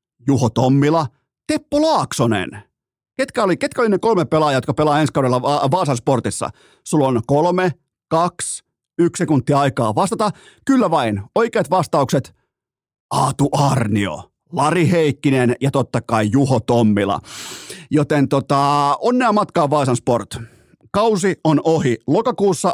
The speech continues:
ja pelaajat myyty ennen joulupöytää. Ja mitäs vittua sen jälkeen tehdään? No ei ole mitään huolta, koska oma jehu on koko saatanan puulaakin hallituksen puheenjohtaja. Seuraava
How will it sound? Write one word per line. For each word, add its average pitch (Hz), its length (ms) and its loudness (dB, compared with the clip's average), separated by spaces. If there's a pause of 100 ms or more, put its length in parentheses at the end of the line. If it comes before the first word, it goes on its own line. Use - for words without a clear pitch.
ja 156 100 2
pelaajat 175 440 2
myyty 139 480 2 (300)
ennen 147 420 2
joulupöytää. 127 960 2
Ja 143 100 2
mitäs 165 300 0
vittua 156 340 0
sen 147 120 0
jälkeen 123 300 0
tehdään? 113 240 -2
No 165 120 0
ei 214 120 0
ole 165 100 -2
mitään 156 440 -2
huolta, 147 300 -2
koska 143 360 -6
oma 143 280 0
jehu 135 420 0 (200)
on 151 260 2
koko 135 480 0 (200)
saatanan 123 680 0 (200)
puulaakin 127 800 2 (120)
hallituksen 131 760 0 (100)
puheenjohtaja. 120 1040 0 (520)
Seuraava 107 1160 -2